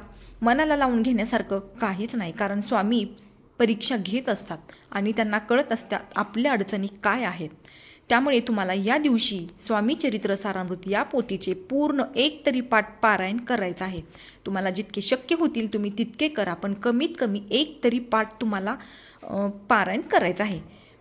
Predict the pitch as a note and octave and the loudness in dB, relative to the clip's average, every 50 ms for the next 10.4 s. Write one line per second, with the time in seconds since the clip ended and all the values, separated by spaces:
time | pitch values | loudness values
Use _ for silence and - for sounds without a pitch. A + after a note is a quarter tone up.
0 | - _ _ - D4+ D#4 E4 E4 D#4+ F4 E4+ - D4 C#4+ - - - - - - | -20 _ _ 2 4 4 4 4 2 0 0 0 -2 -2 -2 -6 -6 -4 0 -2
1 | B3+ B3 - - B3 A#3+ C4+ C#4 - - A3 B3 C4+ - D#4 C4+ G#3 F#3 A#3 G#3+ | -2 -2 -2 -2 0 0 0 0 -2 -2 -2 0 0 2 2 2 2 2 2 0
2 | F#3 - G3+ - - C4 E4 F4+ C4+ - F#3+ F#3 D#3 - F#3+ F#3+ F3 D#3+ - - | 0 -2 -2 -2 0 2 2 2 0 0 -2 -2 -2 -2 -4 -6 -8 -10 -14 -16
3 | - - - - - - - - B3 C4 C4+ C4+ C#4 C4+ C#4 C#4 C#4 - - C4+ | -20 -20 -20 -20 -16 -6 -2 0 2 2 2 2 0 -2 -4 -6 -6 -2 0 2
4 | B3 A3 A3+ B3+ B3 B3 A#3+ A3+ A#3+ A#3 A#3 - C4 A#3 - A3 G#3 A#3 B3+ - | 4 4 4 2 0 0 0 0 0 -2 -2 -2 -2 -2 2 2 2 2 2 -2
5 | - - - - - - - - G#3 G#3+ G#3+ A3 A3 G#3+ G#3 G#3+ - - C4+ B3 | -4 -6 -6 -10 -16 -18 -6 0 2 2 4 4 2 0 -2 -4 -4 -2 -2 2
6 | - A#3+ A3 G#3+ G#3 A3 A#3+ - - - - A3+ G3+ A3+ G#3+ - B3 A3 G#3+ C4+ | 4 4 4 4 2 -2 -4 -6 -6 0 0 0 2 2 0 0 0 0 0 0
7 | C#4+ B3+ A#3+ - G3+ F#3+ F3+ - F#3 F3+ D#3+ E3 F#3 G3+ G3+ G#3 A3+ A3+ A#3 C#4+ | 0 0 2 0 0 0 0 -4 -6 -8 -8 -6 -4 -4 0 2 2 2 2 0
8 | C4+ - B3 G#3 G3 F#3+ - - C4 C4+ C4+ - - - - E4 - - D4+ - | 0 2 2 0 0 -2 -4 -2 -2 -2 -2 -4 -8 -6 -4 -4 -2 -2 -4 -2
9 | G#3 F#3+ F#3 G#3+ A3 F3+ - F#3+ F3+ F3+ E3 - - - - - - - - - | -4 -4 -2 -2 -2 -2 -2 -6 -8 -8 -8 -12 -16 -18 -20 -20 -20 -20 -20 -20
10 | - - - F#3+ G#3 A3+ C4+ D4 | -10 -4 -2 0 0 0 0 -2